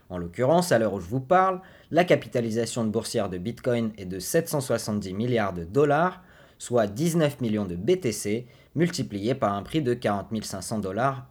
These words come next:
environ. La capitalisation réalisée, ou Realized Cap, se calcule différemment.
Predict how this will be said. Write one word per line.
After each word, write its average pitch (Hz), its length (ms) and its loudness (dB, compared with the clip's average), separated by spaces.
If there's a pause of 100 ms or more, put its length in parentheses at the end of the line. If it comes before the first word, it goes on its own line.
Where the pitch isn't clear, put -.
(140)
environ. 107 440 -4 (520)
La 120 120 2
capitalisation 135 800 4
réalisée, 135 720 4
ou 120 160 0
Realized 123 560 4
Cap, 185 320 4
se 127 140 -2
calcule 139 500 2
différemment. 151 640 2